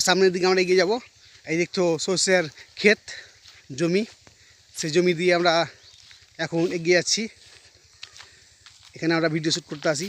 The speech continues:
প্রতি শুক্রবার দুপুরে। ভিডিওটা কেমন হয়েছে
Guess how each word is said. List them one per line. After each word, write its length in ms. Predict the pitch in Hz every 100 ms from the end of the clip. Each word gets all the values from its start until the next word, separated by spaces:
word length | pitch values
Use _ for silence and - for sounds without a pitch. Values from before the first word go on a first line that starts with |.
| 196 -
প্রতি 180 | - 147 147
শুক্রবার 360 | 151 156 156 - - 160 - - - - _ _ _ - 135
দুপুরে। 300 | 139 143 160 185 - _ - - - - - - - - - - _ - - _ - - - - - 139
ভিডিওটা 380 | 165 165 160 175 170 151 - - - - -
কেমন 180 | 170 165
হয়েছে 240 | 175 156